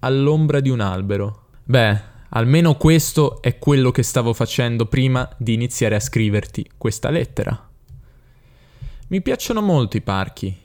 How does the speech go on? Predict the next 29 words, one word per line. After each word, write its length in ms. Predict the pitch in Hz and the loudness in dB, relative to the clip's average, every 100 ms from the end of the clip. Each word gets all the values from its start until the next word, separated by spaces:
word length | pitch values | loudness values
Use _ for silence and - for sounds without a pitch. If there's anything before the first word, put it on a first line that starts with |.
| _ | _
Il 180 | 104 98 | -4 0
verde, 400 | 120 156 139 147 | 4 4 4 2
infatti, 600 | 127 - 113 - - 110 | 0 -2 -4 -4 -6 -4
è 80 | 110 | -4
importante 880 | 107 101 104 - 139 120 107 104 98 | -4 -2 -4 0 0 0 -2 -2 -2
per 160 | - 107 | -2 -2
la 140 | 104 | 0
nostra 320 | 104 104 - | -2 -4 -4
mente 480 | 110 127 165 160 175 - - - | -2 0 0 -2 -6 -8 -20 -8
e 140 | 139 | 0
per 100 | 151 | 2
il 100 | 151 | 4
nostro 360 | 151 147 - 139 | 2 2 0 0
benessere. 800 | 131 113 101 - 104 104 104 - _ _ _ | 0 0 -4 -4 -4 -4 -6 -10 _ _ _
Mi 160 | 139 147 | -2 2
piacerebbe 580 | 160 156 165 180 143 127 | 2 2 2 4 4 2
poter 340 | 123 120 117 | 2 2 2
venire 320 | 107 117 120 | 2 0 2
a 60 | 110 | 0
fare 240 | - 107 | 2 0
sport 500 | 104 - 110 107 104 | -2 -2 0 0 0
in 100 | 110 | -4
questo 320 | 101 104 - 98 | -2 -4 -4 -4
parco, 600 | 101 98 95 - 92 95 - _ _ | -2 0 -2 -4 -6 -6 -14 _ _
venire 340 | 110 101 101 98 | -4 -2 0 -4
a 60 | |
correre, 540 | - 156 147 117 98 92 | 0 2 4 2 0 -2
per 160 | 98 | -2
esempio, 600 | 98 98 92 92 90 92 | 0 0 -2 -4 -6 -6